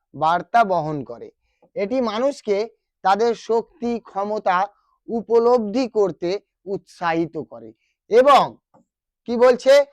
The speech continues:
আশার আলো দেখায়, যাতে তারা জীবনের কঠিন পরিস্থিতিকে, পরিস্থিতিতেও এগিয়ে যাবার ক্ষমতা রাখতে পারে বা কঠিন পরিস্থিতিতেও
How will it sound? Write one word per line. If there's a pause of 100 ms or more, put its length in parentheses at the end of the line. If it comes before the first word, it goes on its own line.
(320)
আশার
আলো
দেখায়, (340)
যাতে
তারা (260)
জীবনের
কঠিন
পরিস্থিতিকে, (640)
পরিস্থিতিতেও (220)
এগিয়ে
যাবার (760)
ক্ষমতা
রাখতে
পারে (580)
বা (300)
কঠিন
পরিস্থিতিতেও